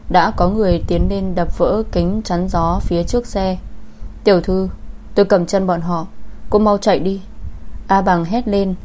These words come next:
lao ra ngoài đấu tay đôi với đám người đó. Lại một loạt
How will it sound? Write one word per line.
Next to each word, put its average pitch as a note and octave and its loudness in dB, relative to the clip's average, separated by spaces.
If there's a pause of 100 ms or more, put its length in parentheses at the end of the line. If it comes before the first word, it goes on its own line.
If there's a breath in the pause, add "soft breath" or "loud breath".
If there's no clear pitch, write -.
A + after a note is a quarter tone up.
(260 loud breath)
lao G#3+ 2
ra G3+ 0
ngoài F3+ 2
đấu E3 0
tay G3 -2
đôi F#3 0
với E3+ 0
đám E3 -2
người G3 -2
đó. E3 0 (760 loud breath)
Lại F#3+ 4
một F#3 2
loạt F3 0